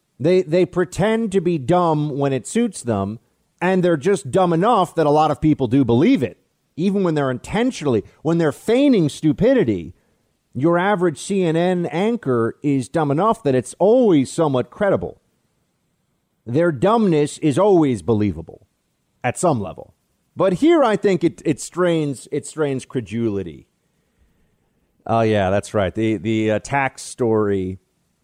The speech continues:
just happened to come out right before the first debate. It's not like,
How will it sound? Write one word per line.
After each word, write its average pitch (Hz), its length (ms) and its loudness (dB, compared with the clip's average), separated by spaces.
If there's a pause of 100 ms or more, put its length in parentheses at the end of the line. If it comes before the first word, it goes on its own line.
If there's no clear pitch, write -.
(140)
just 180 260 -2
happened 240 500 -2
to 202 60 -2
come 180 200 -2
out 151 140 2
right 139 160 2
before 135 240 -2
the 120 80 -2
first 113 300 -6
debate. 107 260 -4
It's 165 120 -6
not 294 140 0
like, 220 240 -4